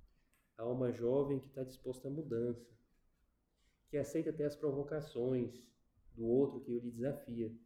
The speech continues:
que é Deus que nos desafia pra sermos melhores. Tem um, um senhor que fala comigo, que ele dizia que a conversão dele foi através de um padre, que ele foi conver-, conversar, que ele conhecia há muitos anos,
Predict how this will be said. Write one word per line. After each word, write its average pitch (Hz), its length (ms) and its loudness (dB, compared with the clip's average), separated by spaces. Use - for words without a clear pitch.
que 147 80 -4
é 170 60 0
Deus 170 360 0
que 127 100 -12
nos 120 120 -4
desafia 117 420 -4
pra 117 140 -6
sermos 113 320 -6
melhores. 107 680 -2
Tem 123 200 -2
um, 120 320 -2
um 123 60 -10
senhor 131 240 -4
que - 60 -12
fala 120 140 -2
comigo, 120 480 -6
que - 80 -12
ele 113 120 -6
dizia 120 420 -4
que 131 100 -8
a 120 80 -6
conversão 135 640 -2
dele 143 480 -2
foi 127 100 -10
através 127 420 -4
de 139 80 -4
um 160 120 -2
padre, 117 480 -4
que 117 80 -14
ele 110 80 -12
foi 120 120 -14
conver-, 117 420 -6
conversar, 120 840 -6
que 123 80 -14
ele 113 80 -12
conhecia 135 400 -4
há - 20 0
muitos 208 300 -6
anos, 180 420 -2